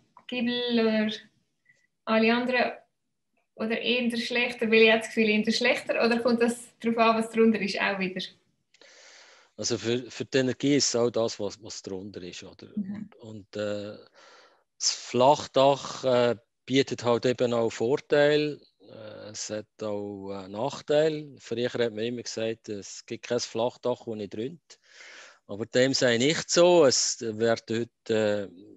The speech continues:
Speaker 2: wir bauen heute, ich sage jetzt, über siebzig Prozent der Häuser haben, haben Flachdächer,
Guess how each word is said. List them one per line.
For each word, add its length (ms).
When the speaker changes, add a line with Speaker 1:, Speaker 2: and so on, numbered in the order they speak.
Speaker 2:
wir 340
bauen 360
heute, 480
ich 120
sage 280
jetzt, 460
über 200
siebzig 440
Prozent 680
der 200
Häuser 340
haben, 240
haben 200
Flachdächer, 840